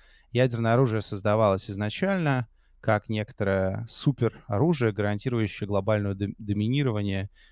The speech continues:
и создавалось оно там парой-тройкой сверхдержав. Эм, в-, одна сверхдержава тоталитарная, фашистская Германия, создать его не успела,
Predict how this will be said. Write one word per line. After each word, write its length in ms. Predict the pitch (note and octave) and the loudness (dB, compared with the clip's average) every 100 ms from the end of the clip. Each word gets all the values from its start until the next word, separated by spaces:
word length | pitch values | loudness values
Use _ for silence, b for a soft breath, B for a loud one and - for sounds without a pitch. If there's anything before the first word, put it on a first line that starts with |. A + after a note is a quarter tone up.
| b - | b -10
и 80 | |
создавалось 600 | A#2 G2+ G2+ G2+ C3 G#2+ | -4 0 2 4 2 0
оно 240 | G2 G2+ A2 | -2 0 0
там 280 | F#2+ G2 G2 F#2+ - | -2 -4 -6 -12 2
парой-тройкой 640 | A#2+ A2+ G2+ - G#2+ G#2+ G#2 | 4 6 2 0 0 0 -2
сверхдержав. 720 | G#2 G2+ G#2 - F#2 - - _ b b b b b _ - | -2 0 -2 0 -2 -2 -14 _ b b b b b _ 0
Эм, 840 | G2+ G2 G2 G2 G2 G2+ - F#2+ G#2+ B | 4 4 2 0 -2 -4 -6 -8 -10 B
в-, 320 | F#2 F#2 - - G#2 _ | -14 -14 -16 -20 -20 _
одна 420 | - G#2+ A#2 D3+ C3+ | 0 2 8 8 8
сверхдержава 640 | A#2 G#2 G2+ G2+ A2 G2+ | 4 0 0 4 4 4
тоталитарная, 680 | G#2+ G#2+ G#2 G#2+ G2 F#2+ F#2 | 0 -2 2 2 2 -2 -2
фашистская 420 | A2 - - A2 | -2 -2 -2 -4
Германия, 380 | G2+ G#2+ G2 G2 | -2 0 0 0
создать 320 | A#2 G#2 A2 | -2 0 0
его 100 | G2 | 0
не 100 | G2 | 0
успела, 600 | G#2+ G#2 - G2 F2+ D3 | 0 0 -2 -4 0 -2